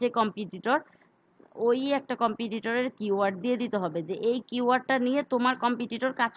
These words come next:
করতেছে, তার মানে এই কিওয়ার্ডটাকে তুমি নিজের competitor মনে করতে পারো, এরকম দিয়ে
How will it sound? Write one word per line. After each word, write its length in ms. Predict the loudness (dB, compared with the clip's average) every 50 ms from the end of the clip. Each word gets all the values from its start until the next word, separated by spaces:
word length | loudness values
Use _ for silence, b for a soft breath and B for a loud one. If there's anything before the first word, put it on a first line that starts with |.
| -6
করতেছে, 380 | -8 -8 _ -8 -10 -10 -10 -10 -10 -4 -2
তার 100 | 0 0 2
মানে 140 | 2 0 0 0 -2 -2 -2
এই 80 | -4 -4 -4
কিওয়ার্ডটাকে 520 | -4 0 0 0 0 0 -2 -4 -4 -4 -6 -4 -4
তুমি 180 | -2 0 0 0 0
নিজের 200 | 0 0 -2 -2 0 0
competitor 460 | 0 0 0 -4 -6 -6 -4 -2 -2 0 0
মনে 140 | 0 0 0 -2
করতে 220 | -4 -4 -4 -4 -4 -2 -2
পারো, 200 | -4 -4 -6 -10 -12 _ _ _ _ _ _ _ _ _ _ _ _ _ _ _ _ -10
এরকম 300 | -6 -4 -4 -2 -2 -2 -2 0
দিয়ে 140 | 0 0